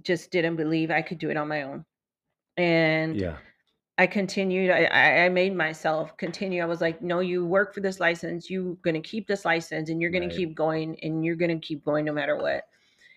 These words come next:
Speaker 1: And I'm glad that I did because I was able to do really well this year. And so I think believing in myself, having more self-confidence in my ability to do whatever I wanna do, like you said, like
Speaker 2: Yeah.
Speaker 1: real estate or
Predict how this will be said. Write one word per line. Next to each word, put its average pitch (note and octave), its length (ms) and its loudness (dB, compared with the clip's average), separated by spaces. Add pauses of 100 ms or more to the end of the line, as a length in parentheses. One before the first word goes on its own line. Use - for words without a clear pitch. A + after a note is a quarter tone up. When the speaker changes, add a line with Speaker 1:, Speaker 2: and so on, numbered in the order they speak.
(120)
Speaker 1:
And F#3 120 2
I'm F3+ 180 4
glad F3+ 240 6
that F3+ 100 6
I F3 80 4
did E3 260 0
because E3 300 -4
I D#3+ 60 4
was E3 160 0
able E3+ 280 0
to - 120 -14
do E3 200 2
really D#3+ 240 4
well D#3+ 200 4
this D#3+ 260 0
year. D#3+ 300 0
And D#3+ 120 -6
so D#3+ 100 0
I E3 80 2
think F#3+ 260 -4 (340)
believing E3+ 480 4
in E3+ 100 0
myself, D#3+ 500 2
having D#3+ 260 2
more D#3+ 200 0
self-confidence D#3+ 840 0
in E3 80 0
my D#3+ 120 2
ability D#3 600 2
to - 120 -6
do D3+ 540 2 (480)
whatever A#3+ 400 10
I E3+ 60 10
wanna E3+ 280 6
do, E3 320 4
like F3+ 240 6
you A3+ 60 0
said, F#3+ 340 2
like E3 240 0
Speaker 2:
Yeah. G3+ 60 2
Speaker 1:
real A3 140 10
estate F3 560 0
or D#3+ 520 2